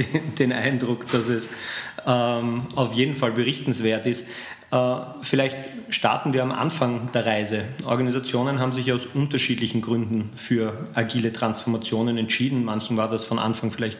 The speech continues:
an klar und bei anderen hat sich's dann ergeben. Was waren denn so Auslöser, äh, die ihr da identifiziert habt und wie haben die sich auf den Transformationsprozess ausgewirkt?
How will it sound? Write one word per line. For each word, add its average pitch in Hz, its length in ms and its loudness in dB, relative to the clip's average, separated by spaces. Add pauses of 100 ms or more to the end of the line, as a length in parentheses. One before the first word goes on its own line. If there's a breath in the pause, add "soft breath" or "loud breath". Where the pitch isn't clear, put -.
(120)
an 113 240 0
klar 113 460 2
und - 280 -6
bei 113 120 2
anderen 110 300 0
hat 110 120 -2
sich's - 180 -2
dann 107 240 0
ergeben. 113 420 0 (520 loud breath)
Was 123 220 2
waren 123 160 2
denn 143 100 0
so 135 100 0
Auslöser, 120 760 0 (280)
äh, 113 480 2
die 123 120 2
ihr 120 80 2
da 120 80 0
identifiziert 117 840 0
habt 110 280 -2
und 110 260 0
wie 113 160 0
haben 113 200 2
die 110 340 0 (140)
sich - 260 -4
auf 117 100 -4
den 110 160 -2
Transformationsprozess 110 1160 -4
ausgewirkt? 107 580 -4